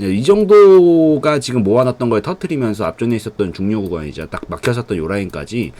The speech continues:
분출은 단기적으로는 이루어져 있다. 요 자리까지 오면은 뭐 우선은 더, 사실 더 갈 가능성이 있거든요. 있는데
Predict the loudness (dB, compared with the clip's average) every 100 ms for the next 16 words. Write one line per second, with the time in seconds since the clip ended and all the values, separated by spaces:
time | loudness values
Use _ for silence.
0 | -20 -20 -6 -4 -4 -4 -2 0 0 -2
1 | -6 -2 0 0 0 0 -2 -4 -2 -4
2 | -6 -6 -4 0 0 0 -4 -6 -6 -8
3 | -16 -16 -20 -20 -18 0 2 4 2 2
4 | -4 -4 -2 0 0 0 0 2 0 0
5 | -4 -2 -2 0 -2 -2 -2 0 4 4
6 | 2 -6 _ _ -12 -8 -8 -8 -6 -6
7 | -4 -6 -6 -10 -4 -4 -4 -8 -6 -2
8 | -2 0 0 -2